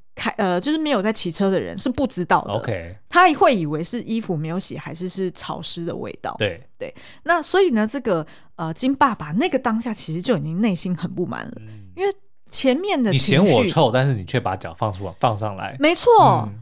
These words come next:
Speaker 1: 那所以你的脚就不臭吗？
Speaker 2: 对。
Speaker 1: 那个已经是呈现一种阶级意识的味道了。
Speaker 2: 嗯，是。
Speaker 1: 那所以呢，呃，当这个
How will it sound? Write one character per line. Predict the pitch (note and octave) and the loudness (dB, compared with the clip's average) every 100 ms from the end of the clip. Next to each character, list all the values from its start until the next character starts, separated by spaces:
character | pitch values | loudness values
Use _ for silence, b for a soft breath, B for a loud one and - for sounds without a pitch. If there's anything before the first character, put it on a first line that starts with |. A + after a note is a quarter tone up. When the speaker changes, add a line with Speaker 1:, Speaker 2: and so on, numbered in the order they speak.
| - | 0
Speaker 1:
那 | G#4 F#4 - - | 4 6 4 -4
所 | - F4+ | 2 6
以 | G#4+ | 6
你 | D4 A3 | 6 4
的 | |
脚 | A3+ F#3 | 4 4
就 | A#3 | 4
不 | D4+ A#3+ | 2 0
臭 | - E4+ A3 | 6 8 8
吗？ | F3+ F3 G3+ | 4 -2 -2
Speaker 2:
对。 | G3+ F#3 | -2 2
Speaker 1:
那 | |
个 | F4+ | 4
已 | A#3 E3 | 4 2
经 | F#3+ B3+ | 0 0
是 | - C4 | 0 -4
呈 | G3+ G#3 F#3 | -4 -4 -2
现 | B3 A#3 | -2 -2
一 | |
种 | A3 E3+ C3+ b b b - | -2 -4 -6 b b b -8
阶 | - C4+ C#4 | -2 0 0
级 | C4+ D3 D3 - | -2 -6 -6 -4
意 | B3 F3 | -2 0
识 | - G#3 E3 | 0 -2 -4
的 | B2+ G2+ - - | -6 -6 -8 0
味 | G3 G#2 | 0 2
道 | E3 - | 0 0
了。 | E2+ | -4
Speaker 2:
嗯， | D2+ | -4
是。 | A2+ F2 B B | -4 -6 B B
Speaker 1:
那 | D4 | 0
所 | D4+ D#4 | 2 2
以 | E4+ | 4
呢， | B3 G#3+ G#3+ | 4 2 2
呃， | - D#3+ D3+ | -2 -4 0
当 | A3+ A#3+ | 2 4
这 | A#3 G#3 | 2 -2
个 | D3+ C3 G2+ F#2+ | -4 -6 -6 -8